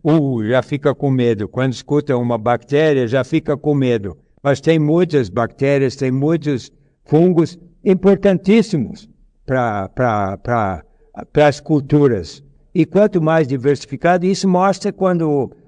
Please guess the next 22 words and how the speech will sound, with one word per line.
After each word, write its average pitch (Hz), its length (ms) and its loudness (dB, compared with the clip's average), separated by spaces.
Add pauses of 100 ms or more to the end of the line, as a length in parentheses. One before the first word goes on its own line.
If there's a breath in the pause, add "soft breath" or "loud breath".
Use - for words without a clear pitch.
(120)
a, 113 800 -4
a, - 400 -10
a 135 60 0
natureza, 135 920 0 (560)
as 127 280 -4
florestas, 139 1000 -2 (240)
elas 151 300 0
não 170 160 0
são 185 240 0
hom-, 139 300 -2
homogêneas. 120 960 -2 (320)
As 139 140 -8
florestas 151 500 0
plantadas, 143 680 -2
sim, 180 440 0 (280)
mas 135 180 -2
as 135 100 -2
florestas 135 800 -2
naturais 139 720 0
são 151 180 -2
muito 170 520 0
heterogêneas. 107 1000 -4